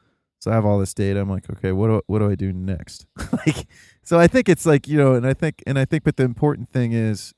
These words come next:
is that you're working it out. Like, you're, you're figuring it out. You figured out what doesn't work.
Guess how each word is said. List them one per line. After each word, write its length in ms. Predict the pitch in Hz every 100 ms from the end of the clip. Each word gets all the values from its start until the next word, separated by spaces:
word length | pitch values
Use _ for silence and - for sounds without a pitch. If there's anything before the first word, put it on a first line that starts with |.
| -
is 160 | 101
that 340 | 107 110 107 - _ _ _ -
you're 160 | 107
working 340 | 101 131 123 104
it 100 | 98
out. 300 | 101 85 - _
Like, 160 | 101 101
you're, 140 | 95 95
you're 120 | 101
figuring 460 | - 139 120 107 101
it 80 |
out. 240 | 98 92 85
You 60 | 92
figured 300 | - 123 110
out 160 | 107 90
what 180 | 92 -
doesn't 300 | 113 110 110
work. 380 | 95 98 98 -